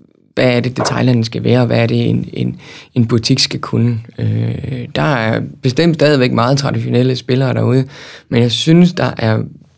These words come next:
er, er ved at være en tilgang fra detailhandlen, hvor man måler på andet end, hvad man omsætter per, og hvad man tjener per hyldemeter. Øhm,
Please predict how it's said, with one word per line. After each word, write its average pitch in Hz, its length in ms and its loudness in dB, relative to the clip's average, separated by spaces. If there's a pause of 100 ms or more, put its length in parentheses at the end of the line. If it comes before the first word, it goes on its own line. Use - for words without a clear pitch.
(280)
er, 110 340 0
er 113 40 0
ved 127 180 2
at 131 140 2
være 123 300 2
en 113 140 0
tilgang 123 420 0
fra 117 100 -2
detailhandlen, 113 600 0 (400)
hvor 123 120 2
man 113 160 6
måler 127 260 6
på 131 180 -2
andet 127 360 4 (120)
end, 107 240 2 (120)
hvad 120 100 2
man 110 120 6
omsætter 110 420 0
per, 107 260 -2
og 110 120 -2
hvad 107 100 0
man 107 120 2
tjener 117 240 -2
per 120 140 -8
hyldemeter. 117 500 -2 (180)
Øhm, - 400 -4